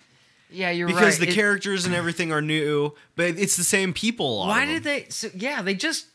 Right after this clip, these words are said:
Speaker 1: they basically just made the matches more dynamic and active. And, uh, according to this, you know, you, you, you get, uh, it looks better than ever thanks to great hero ma-, a great hero map,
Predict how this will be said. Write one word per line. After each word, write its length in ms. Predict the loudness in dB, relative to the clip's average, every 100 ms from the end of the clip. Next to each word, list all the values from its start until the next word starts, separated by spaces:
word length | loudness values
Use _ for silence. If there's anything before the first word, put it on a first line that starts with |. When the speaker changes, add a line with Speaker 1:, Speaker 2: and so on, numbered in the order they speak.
| _ _ _ _ -6
Speaker 1:
they 100 | -4
basically 520 | -2 -2 -4 -4 -4
just 200 | -4 -2
made 180 | 0 0
the 40 |
matches 420 | 0 0 0 -4 -2
more 160 | 0
dynamic 600 | 2 2 2 0 0 -2
and 100 | -2 0
active. 640 | 0 0 -2 -2 -4 -8 -18 -20 -20 -6
And, 580 | -2 2 2 0 -2 -2
uh, 380 | -4 -4 -6 -8 -12 -14 -16
according 380 | -10 -6 -4 -4
to 80 | -2
this, 400 | 0 0 -4 -6
you 120 | -4
know, 160 | -4
you, 200 | -2 -2
you, 320 | -4 -6 -12 -16 -18
you 220 | -16 -10
get, 300 | -4 -4 -4
uh, 260 | -4 -4 -4
it 100 | -4
looks 200 | -6 -6
better 320 | -2 0 0
than 240 | 0 -2 -2
ever 380 | -2 -2 -2
thanks 300 | -2 -2 -2
to 100 | -6
great 340 | -6 -2 -2 -4
hero 360 | -4 -2 -2 -2
ma-, 280 | -2 -4 -6
a 120 | -6
great 260 | -2 -2 0
hero 300 | -2 0 -2
map, 400 | 0 0 0